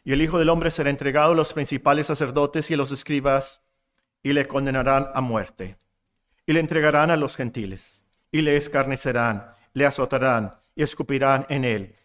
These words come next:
y le matarán. Mas al tercer día resucitará." Es por esto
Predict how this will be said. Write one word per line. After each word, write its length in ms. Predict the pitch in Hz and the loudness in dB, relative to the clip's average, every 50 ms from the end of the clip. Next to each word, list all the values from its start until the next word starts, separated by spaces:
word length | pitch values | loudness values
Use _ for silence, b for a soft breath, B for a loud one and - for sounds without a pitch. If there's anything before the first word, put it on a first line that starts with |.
| _ _ _ | _ _ _
y 140 | - 139 143 | -4 -2 0
le 100 | 139 131 | 0 0
matarán. 600 | 123 117 113 117 110 104 95 90 90 95 95 _ _ _ _ _ _ _ _ _ _ _ _ _ _ _ _ _ | 0 -2 -2 -2 -2 -2 -4 -6 -8 -12 -16 _ _ _ _ _ _ _ _ _ _ _ _ _ _ _ _ _
Mas 220 | - 127 131 123 - | -2 -2 -2 0 -2
al 120 | 113 101 | -4 -4
tercer 360 | - 117 - - 120 110 110 | -4 -8 -6 -4 -4 -4 -4
día 520 | 117 117 113 107 107 98 90 - - - _ _ _ _ _ _ _ _ | -4 -4 -2 -2 -4 -4 -6 -10 -20 -20 _ _ _ _ _ _ _ _
resucitará." 680 | _ 127 123 113 - 104 117 101 - 87 - - - _ _ _ _ _ _ _ _ _ _ _ _ _ _ _ _ _ _ _ _ _ B B B B B B B B B B | _ -4 -4 -4 -4 -10 -10 -10 -12 -14 -18 -18 -20 _ _ _ _ _ _ _ _ _ _ _ _ _ _ _ _ _ _ _ _ _ B B B B B B B B B B
Es 220 | - 151 156 151 | -2 -2 -2 -2
por 180 | - - 170 156 | -2 -4 -2 -2
esto 580 | 151 143 147 - - - 113 98 107 - _ | -2 -2 -4 -8 -10 -8 -10 -10 -10 -16 _